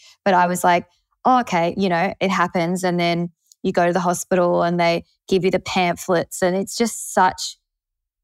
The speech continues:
it's so not a personal experience. You get sort of sent home, you're feeling like shit. Then you get either booked in for a D and C and you go and have your D and C. And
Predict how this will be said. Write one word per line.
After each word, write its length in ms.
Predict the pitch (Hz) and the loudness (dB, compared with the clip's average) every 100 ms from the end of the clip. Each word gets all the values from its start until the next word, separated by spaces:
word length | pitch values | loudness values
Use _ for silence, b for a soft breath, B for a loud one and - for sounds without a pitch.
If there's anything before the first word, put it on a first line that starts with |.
| _ | _
it's 160 | 202 - | -8 -6
so 280 | - 214 220 | 0 2 2
not 340 | 226 214 208 - | 2 2 2 2
a 80 | 196 | -2
personal 640 | - 185 180 - 196 180 | -2 0 0 0 0 0
experience. 540 | 175 - 190 180 170 - _ _ 220 | -2 -2 -2 0 -2 -8 _ _ -4
You 80 | |
get 220 | 202 202 - | 0 -2 -2
sort 220 | 233 208 | -2 -2
of 60 | |
sent 280 | 208 233 240 | 0 0 0
home, 480 | - 190 175 175 190 | 0 0 0 0 -4
you're 120 | 190 | -6
feeling 400 | - 202 202 226 | -6 -2 0 2
like 260 | 220 190 - | 2 0 -6
shit. 600 | - - 175 185 - - _ _ _ _ 185 | -6 -4 -2 -2 -4 -12 _ _ _ _ -2
Then 260 | 190 185 | 0 2
you 220 | 180 185 | 0 0
get 180 | - 190 | 0 0
either 220 | 196 190 | 0 -2
booked 260 | 180 202 - | -2 -4 -2
in 100 | 202 | -2
for 140 | 190 | 0
a 60 | 202 | 0
D 240 | 190 185 | 2 0
and 100 | 180 | 0
C 420 | 180 175 170 175 180 | -2 0 0 0 0
and 120 | 175 | 0
you 40 | |
go 140 | 175 180 | 0 0
and 100 | 196 | 0
have 140 | 190 | 0
your 80 | 202 | 2
D 220 | 190 180 | 2 0
and 100 | 185 | -2
C. 340 | - 175 180 | 0 2 2
And 140 | 180 | 0